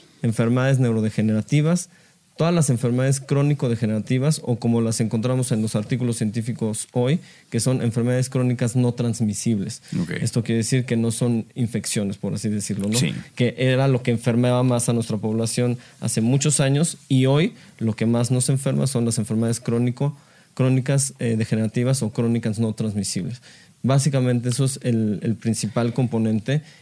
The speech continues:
Speaker 1: y, eh, lo más importante es a nivel cardiovascular. La, la principal, eh, causa de mortalidad en el mundo es la enfermedad cardiovascular.
Speaker 2: Ujú.
Speaker 1: Y estos, eh, aceites o estas grasas, eh, trans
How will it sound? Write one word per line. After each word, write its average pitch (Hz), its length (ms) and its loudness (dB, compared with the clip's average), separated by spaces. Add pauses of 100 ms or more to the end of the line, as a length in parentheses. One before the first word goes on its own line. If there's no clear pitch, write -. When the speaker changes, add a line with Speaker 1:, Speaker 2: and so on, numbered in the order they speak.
(140)
Speaker 1:
y, 165 320 4 (360)
eh, 117 280 2
lo 131 100 4
más 139 240 6
importante 135 640 4
es 135 100 0
a 123 60 2
nivel 117 260 2
cardiovascular. 123 640 0
La, 113 180 0 (160)
la 117 280 0
principal, 139 720 2 (360)
eh, 117 300 2
causa 143 340 4
de 147 60 4
mortalidad 120 580 2
en 127 120 4
el 127 100 4
mundo 139 560 4
es 117 160 -2
la 113 60 2
enfermedad 110 380 0
cardiovascular. 117 720 0
Speaker 2:
Ujú. 107 380 2
Speaker 1:
Y 143 180 4
estos, 135 500 2
eh, 110 720 0 (120)
aceites 131 560 2
o 120 80 2
estas 113 240 0
grasas, 131 520 2
eh, 107 300 0
trans 143 460 2